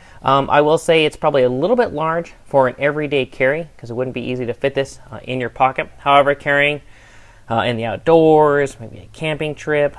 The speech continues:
or even putting it in your car would still be pretty easy. If you are carrying it around, uh, the nice part is it does come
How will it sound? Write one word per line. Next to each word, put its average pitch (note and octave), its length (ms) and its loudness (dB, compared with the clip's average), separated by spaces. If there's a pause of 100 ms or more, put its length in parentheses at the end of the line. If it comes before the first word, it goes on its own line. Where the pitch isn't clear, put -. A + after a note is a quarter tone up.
(100)
or C3 280 2
even C#3+ 260 -4
putting C#3 240 -4
it B2+ 60 -2
in A#2 80 -6
your A#2 100 -6
car C3+ 340 2
would B2 200 -6
still A#2 300 -4
be A2+ 260 -8
pretty G#2+ 400 -12 (200)
easy. C3+ 440 -6 (320)
If C3+ 120 -2
you D3+ 120 6
are F3+ 80 8
carrying F3+ 320 2
it D#3+ 100 2
around, D3 400 0 (100)
uh, B2+ 180 -4
the B2 100 -4
nice C3+ 240 -4
part C3+ 200 0
is D3 120 -2
it A#2+ 100 -10
does C3+ 240 2
come C#3 300 -6